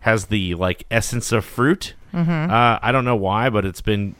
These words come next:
Speaker 1: uh, it's become, like, really my favorite, like, go-to drink. Even over, like, I used to love to drink, like, Coke, like, Coca-Cola as a
Speaker 2: Yeah.
Speaker 1: kid, and I still like that, but I don't drink it nearly as much.
Speaker 2: Right.
Speaker 1: And I,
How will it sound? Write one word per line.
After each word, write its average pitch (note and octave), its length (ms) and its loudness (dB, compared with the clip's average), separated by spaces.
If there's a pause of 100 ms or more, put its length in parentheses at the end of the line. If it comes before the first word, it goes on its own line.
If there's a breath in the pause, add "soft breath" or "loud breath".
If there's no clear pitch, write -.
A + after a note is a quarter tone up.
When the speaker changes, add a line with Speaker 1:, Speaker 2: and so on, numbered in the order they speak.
Speaker 1:
uh, G2 440 -2
it's - 160 -10
become, A2+ 360 -2
like, G2 200 0
really G#2 260 0
my F#2 140 -2
favorite, G2 320 -4
like, F#2 160 -4
go-to F#2 300 -4
drink. F#2+ 300 -6
Even E3 220 -2
over, E3+ 260 4
like, G2+ 440 -2 (380 soft breath)
I - 60 2
used D#3+ 140 0
to F3+ 80 0
love B2+ 240 4
to G2 60 -4
drink, G2+ 300 -2
like, F#2 160 -2 (240)
Coke, G#2 380 2
like, G2 260 -2
Coca-Cola G2 440 0
as E2+ 100 -6
a F#3+ 60 2
Speaker 2:
Yeah. F3 280 6
Speaker 1:
kid, B2+ 80 -4 (360 soft breath)
and A2+ 420 4
I A2 140 2
still D3+ 300 2
like A2+ 300 0
that, F#2+ 380 -4
but G#2+ 140 4
I G#2+ 80 4
don't A2+ 220 2
drink G2+ 260 -4
it G2 160 -4
nearly G2+ 420 0
as F2+ 140 -2
much. F#2+ 500 -4
Speaker 2:
Right. G3 500 6
Speaker 1:
And A#2 680 4 (100)
I, G2 880 4